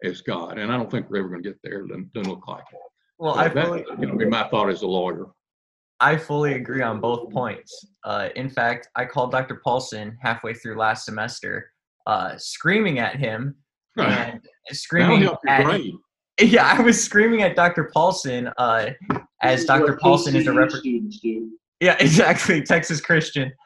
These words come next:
Speaker 2: Um, but that was exactly my point. I, I said that the culpability rests with God. I was suffering at the time, and I said,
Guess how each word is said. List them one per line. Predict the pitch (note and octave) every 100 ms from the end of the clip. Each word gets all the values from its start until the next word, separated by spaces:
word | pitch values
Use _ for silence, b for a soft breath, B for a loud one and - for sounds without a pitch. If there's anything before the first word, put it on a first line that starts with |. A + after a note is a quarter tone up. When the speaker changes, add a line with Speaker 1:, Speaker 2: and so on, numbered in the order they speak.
| b b b -
Speaker 2:
Um, | C#3+ C#3+ C#3 C#3 C3+ A#2+ - _ _
but | F3+ -
that | E3+ F#3
was | E3+
exactly | D3+ D3+ D3+ D3
my | C3 G#2+ -
point. | F#3 C3 - _
I, | C3 C3 F#2+ C#3
I |
said | D#3 C#3+ B2+ A2 G#2+ _ -
that | C3
the | B2
culpability | D3 C3+ B2 C3 C#3+ C3 G#2+
rests | A2+ A#2+
with | A2+ G#2+
God. | A2+ B2 A#2+ - - _ _ _
I | C3+ D3+
was | E3 D3+ -
suffering | B2+ C#3 C#3+ C3+
at | B2
the | A2
time, | - B2 B2 G#2+ B2 -
and | B2
I | C3
said, | C3 C3+ B2